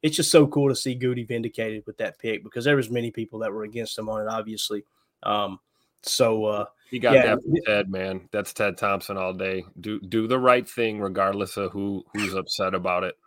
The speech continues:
Speaker 2: You know, even if people aren't gonna like it, you gotta, that's what being a G M is, you know? You gotta make those tough decisions.
Speaker 1: Absolutely. Jacob, I've never asked you this, man. I should know this answer. What did you think when they took Jordan Love? Were you like, "Yes"? Or were you like, "What are we doing?"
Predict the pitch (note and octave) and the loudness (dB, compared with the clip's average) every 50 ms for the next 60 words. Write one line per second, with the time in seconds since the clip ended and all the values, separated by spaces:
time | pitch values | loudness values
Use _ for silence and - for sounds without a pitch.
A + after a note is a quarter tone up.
0 | _ _ _ _ _ - F#2+ F#2 F#2 G2 G2 G2 - G2+ G#2 G#2 G#2+ G#2+ G2 - | _ _ _ _ _ -12 -8 -6 -4 -4 -4 -6 -6 -6 -4 -4 -2 -4 -4 -4
1 | - - G#2+ G2+ - G2+ G2+ G2+ F#2+ F#2 G2+ G2 G2 G2 G2 G2 G2 - F#2 F2+ | -6 -8 -6 -2 2 4 4 4 2 0 -2 -2 0 0 0 0 -2 -2 -6 -6
2 | - _ _ _ - F#2 F#2+ G2 F#2+ F#2+ F#2+ F#2+ F2+ - _ _ _ - G2+ G2+ | -6 _ _ _ -14 -8 -4 -2 -2 0 0 -2 -4 -4 _ _ _ -10 -10 -10
3 | - - - A2 G2+ F2 - _ _ _ _ - A2 A2 G#2+ G#2 F#2+ F2+ G2 G2+ | -8 -6 -6 -4 -4 -4 -6 _ _ _ _ -6 -4 -2 -2 -2 -4 -2 -2 -2
4 | G2+ G2+ G2+ G2+ F#2+ F2+ F#2+ G#2 F#2 D#2+ - - E2 E2 F2+ F2+ F#2+ F#2+ _ _ | 0 0 0 -2 -2 -2 -2 -2 -2 -4 -8 -12 -10 -6 -4 -4 -6 -6 _ _
5 | _ - F2+ G2 F#2+ F#2+ F#2 F#2+ G2+ - - G2 F2 - - G2+ F#2 - - F2 | _ -8 -4 -2 -2 -2 0 -2 -4 -2 -4 -6 -6 -4 -4 -4 -4 -4 -6 -12
6 | - - G2 F#2+ F2+ F2 D#2+ D#2+ - - _ _ - - - - - - - C3 | -8 -6 -6 -6 -6 -8 -10 -12 -16 -18 _ _ -16 -14 -14 -16 -14 -6 -2 0
7 | B2+ B2+ - - C3 A#2+ G#2+ - F#3 F#3+ - C#3 D#3 G3 B3 D4 C4+ G#3+ C3+ A#2 | 0 0 0 0 -2 0 4 4 4 4 4 4 2 4 4 6 6 6 6 6
8 | A#2 C3+ F#3 F3+ - - C3+ B2 A2+ A2+ A2 G#2+ - A2+ A2 A2 B2+ D3 D3+ - | 6 6 4 4 2 2 2 2 2 2 0 -2 -2 -2 0 2 2 2 2 2
9 | - F3 E3+ E3+ C3+ B2 B2+ A2 - A#2+ C3+ E3 D#3+ - - - - - - - | 2 2 4 4 4 2 2 0 0 0 0 0 0 -2 -4 -6 -8 -10 -20 -20
10 | _ _ - C#3 F#3 G#3+ B3 F#3 G3 A3+ G3 - E3+ D#3 D3+ C#3+ D3 - C3 C3 | _ _ 4 6 6 6 6 4 0 0 2 4 6 6 6 6 4 2 0 2
11 | B2+ B2+ B2+ B2 - C#3+ C3 A#2 A2+ B2+ C3 B2 A#2+ A#2 A2+ A2+ A#2 A2+ A2 G#2+ | 2 2 2 2 2 0 0 2 2 0 0 2 0 0 0 2 2 2 2 0
12 | A#2 A2+ D3+ F3+ E3 D#3 C3 G#2 - - - D3+ D3+ D3 C3+ - - - - - | -2 0 2 4 6 6 6 6 4 2 4 6 6 6 6 4 2 0 0 0
13 | - - C#3+ C3+ B2+ C3 C3+ C#3 C3+ C3 A#2 - - D3+ D#3 D#3 C#3 A#2+ A#2 A2+ | -2 -2 -2 0 2 2 4 4 4 2 2 0 2 4 4 4 4 2 -2 -6
14 | A2 B2+ B2+ A#2+ G#2+ | -6 -4 -4 -4 -4